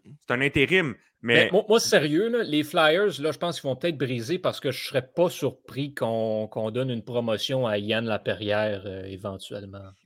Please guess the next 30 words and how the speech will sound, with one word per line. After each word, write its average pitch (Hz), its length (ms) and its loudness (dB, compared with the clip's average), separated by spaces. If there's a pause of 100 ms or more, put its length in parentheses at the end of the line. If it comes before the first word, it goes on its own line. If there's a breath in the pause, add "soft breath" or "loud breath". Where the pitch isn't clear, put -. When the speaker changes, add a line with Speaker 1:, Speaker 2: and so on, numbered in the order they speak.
(140)
Speaker 1:
Éventuellement, 127 460 2
oui, 127 260 2
mais 101 140 0
Mike 120 320 2
Yeo, 156 120 4
ça 151 160 -4
a 107 40 -6
jamais 131 280 2
fonctionné, 123 400 -4
peu - 220 -4
Speaker 2:
Non. - 60 2
Speaker 1:
importe 135 260 -4
il 123 80 0
était 107 200 0
Speaker 2:
Non, 110 160 2
Speaker 1:
où. 143 40 -2
Speaker 2:
ça, 110 400 2
ça, - 200 -2
Speaker 1:
Je 98 40 -6
Speaker 2:
non. 98 60 -6
Speaker 1:
veux 113 60 -6
dire, 127 140 0
Craig 151 240 0
Berube 139 300 2
a 170 40 8
eu 135 120 4
l'air 135 160 4
d'un 117 140 -4
génie, 117 520 -4
euh, 92 160 -2